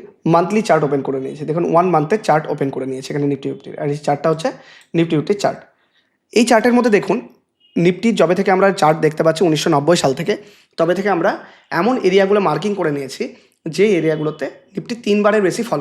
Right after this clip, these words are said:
করেছে, মানে তিনটে ক্যান্ডেলের বেশি নিফটিতে কনজিকিউটিভলি ফল হয়েছে। মানে এমন নয়, হতে পারে যে নিফটি অনেকবারই ফল করেছে কিন্তু মাঝে একটা রিকভারিও দেখিয়েছে, কিন্তু আমি সেই সিচুয়েশনগুলো এখানে দেখব যেখানে নিফটি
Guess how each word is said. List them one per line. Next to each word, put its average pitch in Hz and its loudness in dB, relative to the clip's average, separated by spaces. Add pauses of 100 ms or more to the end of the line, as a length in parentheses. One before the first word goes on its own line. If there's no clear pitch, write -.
করেছে, 135 -12
মানে 156 -6
তিনটে 202 -2
ক্যান্ডেলের 175 0
বেশি 156 -6 (440)
নিফটিতে 175 -4 (180)
কনজিকিউটিভলি 190 0
ফল 135 -4
হয়েছে। - -10 (360)
মানে 156 0
এমন 196 4 (100)
নয়, 196 4 (380)
হতে - 2
পারে 254 4
যে 254 4
নিফটি 233 -2 (320)
অনেকবারই 240 2
ফল 208 4
করেছে 156 -4 (300)
কিন্তু 220 -2
মাঝে 160 2 (320)
একটা - 0 (320)
রিকভারিও 196 4
দেখিয়েছে, - -8 (360)
কিন্তু 165 -2
আমি 196 2
সেই 180 0
সিচুয়েশনগুলো 226 0
এখানে 175 -2
দেখব 156 -8 (540)
যেখানে 180 0
নিফটি 160 -2